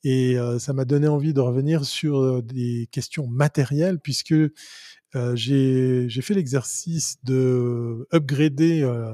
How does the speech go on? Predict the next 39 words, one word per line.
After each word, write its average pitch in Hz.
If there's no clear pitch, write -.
le 127
Webasto 139
de, 123
de 117
Yoko, 151
donc 127
le 123
fameux 131
chauffage. 151
Pour 131
le 131
coup, 180
le 143
Webasto, 135
c'est, 123
c'est -
un 123
système 147
de 127
chauffage 143
que 139
vous 127
allez 127
trouver 147
sur -
pléthore 160
de 139
véhicules, 135
hein. 143
Ça -
va 123
du 117
poids 135
lourd 143
en 127
passant 127
par 123
des 123
camionnettes 131